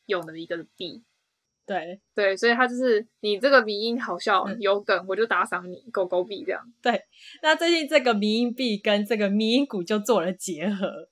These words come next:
Speaker 1: 就是身为一个迷因股的公司，怎么可以不接受两个本是同根生的家伙？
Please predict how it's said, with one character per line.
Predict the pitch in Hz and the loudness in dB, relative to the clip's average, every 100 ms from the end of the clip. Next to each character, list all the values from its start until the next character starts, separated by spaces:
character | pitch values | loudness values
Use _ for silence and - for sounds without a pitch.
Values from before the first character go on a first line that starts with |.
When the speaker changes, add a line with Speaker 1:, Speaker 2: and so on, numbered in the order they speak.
| _ | _
Speaker 1:
就 | 370 | -2
是 | 381 359 311 262 | 2 2 2 0
身 | 254 330 330 | 0 4 4
为 | 294 233 247 | 4 2 2
一 | 247 | 2
个 | 233 220 202 | 2 4 2
迷 | 208 220 233 | -2 -2 -2
因 | 254 | -2
股 | 247 190 | -4 -4
的 | 185 | -2
公 | 190 208 233 | -4 -6 -6
司， | - 208 | -8 -10
怎 | 196 | -10
么 | 180 | -14
可 | 180 214 | -6 -2
以 | 202 | -2
不 | - | -2
接 | 226 220 202 | -4 -2 -2
受 | 208 208 185 - - - - | 0 0 0 -4 -10 -12 -2
两 | 190 | 0
个 | 185 180 | 2 2
本 | 196 214 | 2 2
是 | 262 | -2
同 | 240 190 | -2 0
根 | 202 220 | 0 0
生 | 202 | -2
的 | 196 | -2
家 | 180 175 | 2 2
伙？ | 180 - | 2 -4